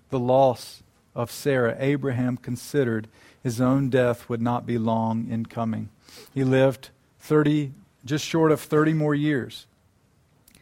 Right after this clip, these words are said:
And then he too, the father of many d-, nations, the father of our faith in many ways, dies. Sarah sees only a tiny fraction of the promises fulfilled. A son, but far short of the, the numerous,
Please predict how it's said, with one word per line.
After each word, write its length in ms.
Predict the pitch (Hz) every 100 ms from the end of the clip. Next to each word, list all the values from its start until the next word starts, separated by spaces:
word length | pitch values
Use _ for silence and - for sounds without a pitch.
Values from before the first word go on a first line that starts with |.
| _ -
And 160 | 143
then 200 | 143 175
he 260 | 147 190 247
too, 320 | 233 247 233
the 100 | 165
father 440 | - 170 185 190
of 100 | 156
many 300 | 147 165 208
d-, 260 | 214 156 151
nations, 600 | 156 151 147 - 156 156 - - -
the 100 | 170
father 380 | - 175 196
of 100 | 208
our 140 | 196 190
faith 400 | - 208 208 -
in 100 | 147
many 160 | 135
ways, 320 | 135 135 151 -
dies. 760 | 131 175 190 120 107 - - _ _ _ - _ _ _ _
Sarah 560 | - - 220 233 180
sees 340 | 151 - 214 196
only 460 | - 208 254 269
a 80 | 233
tiny 380 | 180 - 220 240
fraction 580 | - - 208 180 - 151
of 140 | 139
the 80 | 139
promises 560 | - 160 156 151 147 -
fulfilled. 480 | 160 151 185 143 - -
A 120 | - 160
son, 580 | - 247 254 196 117 104 _ _ _ _ -
but 140 | 190 196 -
far 280 | 208 240 262
short 420 | - - 226 190
of 220 | 165 131
the, 280 | 139 151 139
the 140 | 139 156
numerous, 840 | 160 185 226 202 156 127 - -